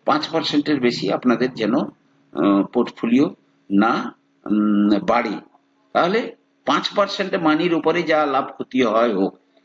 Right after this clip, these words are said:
কিন্তু এই নয় একটা শেয়ারে আপনি বিশাল পরিমাণ ইয়ে করলেন, তাতে কিন্তু সমস্যা হয়। ফ্রেন্ডস, এর মধ্যে আশার আলো হচ্ছে মর্গান স্ট্যানলে বলছে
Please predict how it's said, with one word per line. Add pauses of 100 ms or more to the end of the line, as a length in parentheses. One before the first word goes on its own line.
কিন্তু
এই
নয় (280)
একটা
শেয়ারে
আপনি
বিশাল
পরিমাণ (240)
ইয়ে
করলেন, (400)
তাতে
কিন্তু (320)
সমস্যা
হয়। (1500)
ফ্রেন্ডস, (140)
এর
মধ্যে
আশার
আলো
হচ্ছে
মর্গান
স্ট্যানলে (840)
বলছে